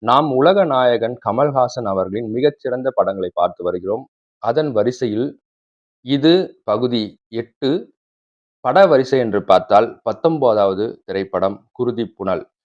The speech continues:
ஆயிரத்தி தொள்ளாயிரத்தி தொண்ணூத்தி ஐந்தில் தமிழிலும் தெலுங்கிலும் ஒரு சேர வந்த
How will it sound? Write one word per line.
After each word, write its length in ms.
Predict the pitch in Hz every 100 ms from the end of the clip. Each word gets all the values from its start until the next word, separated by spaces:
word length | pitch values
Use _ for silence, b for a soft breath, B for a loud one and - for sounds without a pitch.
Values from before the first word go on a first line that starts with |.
| _ _
ஆயிரத்தி 520 | 120 160 196 190 175
தொள்ளாயிரத்தி 480 | 147 117 117 110 117
தொண்ணூத்தி 400 | 113 123 131 110
ஐந்தில் 640 | 82 101 139 120 117 135
தமிழிலும் 560 | - 113 151 151 151 151
தெலுங்கிலும் 720 | - 120 139 131 120 147 - _ _ _ _ _
ஒரு 220 | 117 147
சேர 320 | 160 143 139
வந்த 520 | 135 107 101 135 151